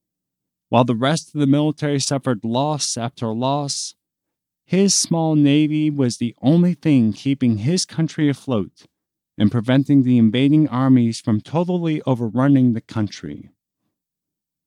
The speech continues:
This military hero died on the deck of his flagship,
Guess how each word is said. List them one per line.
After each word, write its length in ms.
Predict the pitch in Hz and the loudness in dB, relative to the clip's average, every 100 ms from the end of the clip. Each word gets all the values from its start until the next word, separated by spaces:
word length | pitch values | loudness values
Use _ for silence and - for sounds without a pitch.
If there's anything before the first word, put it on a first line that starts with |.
| _ _ _ _ _ _ _ _ - | _ _ _ _ _ _ _ _ -2
This 240 | 131 135 131 | 0 2 4
military 640 | 135 156 147 147 139 131 | 4 4 0 -4 -4 -4
hero 340 | 139 143 135 | -2 0 -2
died 500 | 120 120 120 131 139 | -4 -2 -2 -2 -2
on 140 | 123 113 | 0 0
the 60 | |
deck 360 | 107 127 131 - | 0 -4 -4 -8
of 120 | 113 | -10
his 160 | 113 - | -10 -10
flagship, 640 | 117 117 113 - 82 | -6 -6 -6 -10 -12